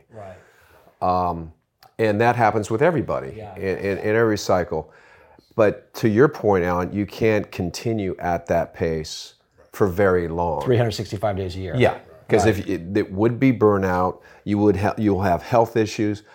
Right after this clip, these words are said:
Speaker 2: you'll have personal relationship issues, your marriage will fall apart if you're mar-, everything will fall apart, to your point of, of why balance leads to success. But there are those moments, and that's like, we're really loo-, looking at a,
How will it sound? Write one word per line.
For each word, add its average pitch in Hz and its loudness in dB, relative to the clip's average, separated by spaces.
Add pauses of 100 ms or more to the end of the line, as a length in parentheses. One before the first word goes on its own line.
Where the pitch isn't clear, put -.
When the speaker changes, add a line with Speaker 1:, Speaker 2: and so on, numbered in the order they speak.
(100)
Speaker 2:
you'll 98 0
have 95 2
personal 110 0
relationship 104 0
issues, 98 -2 (320)
your 95 0
marriage 104 4
will 98 2
fall 104 4
apart 98 2
if 92 -4
you're 101 -2
mar-, 92 -4
everything 113 2
will 98 0
fall 90 4
apart, 78 -2 (360)
to - -4
your 107 2
point 95 -4
of, 82 -8
of 82 -8
why 87 -2 (320)
balance 98 -2
leads 87 -6
to - -14
success. - -8 (300)
But 143 -4
there 147 6
are 139 4
those 131 4
moments, 120 2 (240)
and 113 -4
that's 113 -4
like, 95 -2
we're 98 -8
really 95 -4
loo-, 90 -8
looking 82 -8
at 82 -8
a, 80 -10